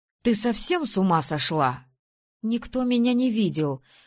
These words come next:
Он принял меня за очередную крестьянку». «Нельзя так рисковать». «Так ты не хочешь булочку?» Тут он замешкался. «Такого я не говорил».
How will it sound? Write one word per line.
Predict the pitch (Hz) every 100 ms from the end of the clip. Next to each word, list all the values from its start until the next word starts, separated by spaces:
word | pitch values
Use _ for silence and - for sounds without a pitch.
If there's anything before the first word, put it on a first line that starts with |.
| -
Он | 262 262
принял | 302 320 240 202
меня | 214 233 240
за | 220
очередную | 214 240 233 233 247
крестьянку». | 240 269 - - 180 147 143 147 135 - _ _ _ _ _
«Нельзя | 135 127 123 131 170 220
так | 170 175
рисковать». | 165 - 202 202 143 - - - _ _ _ _ _
«Так | - 226 -
ты | 254
не | 226 226
хочешь | 240 240 247 226
булочку?» | 220 320 294 175 - - 135 - - _ _ _ _ _
Тут | 214 208 196
он | 175
замешкался. | 175 196 175 135 - 143 131 - 123 120 - _ _ _ _ _ -
«Такого | 131 127 156 175 165
я | 165 165
не | 170
говорил». | 165 180 190 190 123 -